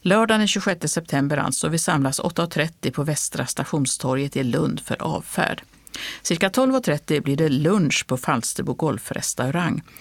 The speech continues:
och under hemfärden gör vi ett stopp på Vällingeblomman. Till Lund och Västra Stationstorget anländer vi cirka klockan sjutton.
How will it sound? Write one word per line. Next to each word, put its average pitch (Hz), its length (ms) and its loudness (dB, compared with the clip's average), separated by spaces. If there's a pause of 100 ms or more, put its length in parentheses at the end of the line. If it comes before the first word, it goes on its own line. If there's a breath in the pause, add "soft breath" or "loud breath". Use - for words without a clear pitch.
och - 340 -2
under 165 160 4
hemfärden 175 680 2
gör 156 160 2
vi 170 80 0
ett 190 80 -2
stopp - 440 -4
på 147 80 -2
Vällingeblomman. 151 800 0 (640 loud breath)
Till 233 240 4
Lund 170 300 4
och 160 100 0
Västra 156 360 0
Stationstorget 143 880 0
anländer 139 480 2
vi 156 100 -2
cirka - 480 -4
klockan - 340 -6
sjutton. - 480 -6